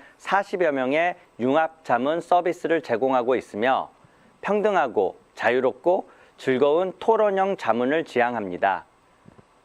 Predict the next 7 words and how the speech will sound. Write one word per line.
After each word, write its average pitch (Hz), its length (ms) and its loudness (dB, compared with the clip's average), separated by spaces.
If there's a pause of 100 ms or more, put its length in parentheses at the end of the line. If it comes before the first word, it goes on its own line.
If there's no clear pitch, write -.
(200)
이를 131 240 0
통하여 156 560 2 (160)
기업, 143 420 0 (440)
브이씨, 143 600 -2 (300)
카이스트 202 480 0
교수 131 300 -2
간의 127 420 2